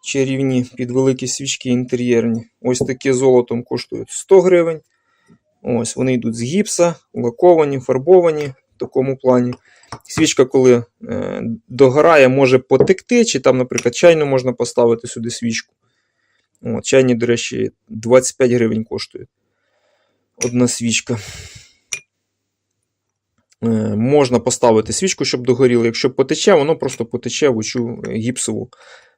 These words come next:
підставку. От. Виймати звідси віск важко, але можна доставляти нові свічки, щоб вони догорали. От. З золотом сто гривень, без золота однотонні. Наприклад, рожева вон.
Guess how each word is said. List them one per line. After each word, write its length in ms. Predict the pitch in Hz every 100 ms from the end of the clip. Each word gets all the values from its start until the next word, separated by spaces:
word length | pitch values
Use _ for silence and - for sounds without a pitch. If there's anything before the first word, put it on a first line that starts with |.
| _
підставку. 680 | - 127 - - 104 101 - - - -
От. 200 | 107 - _ _ _ _ _
Виймати 460 | 120 151 160 127 120
звідси 320 | 127 120 123
віск 260 | 120 - -
важко, 420 | 220 254 - -
але 240 | 117 190
можна 280 | 160 156 151
доставляти 560 | 123 - 135 135 127 120
нові 280 | 127 123
свічки, 480 | 120 135 - - 214 - _ _ _
щоб 200 | - 117
вони 200 | 127 151
догорали. 580 | 123 120 123 104 98 113 _ _ _ _ _
От. 200 | - 117 _ _ -
З 80 |
золотом 560 | 123 143 131 117 107 127
сто 280 | - - 185
гривень, 460 | 175 170 156 139 131 _ - - _ _
без 260 | 117 131 135
золота 600 | 147 185 165 156 135 131 -
однотонні. 720 | 127 131 131 135 127 123 131 - - - _ _ _
Наприклад, 440 | 127 - 123 127 -
рожева 480 | 127 123 117 110
вон. 180 | 113 104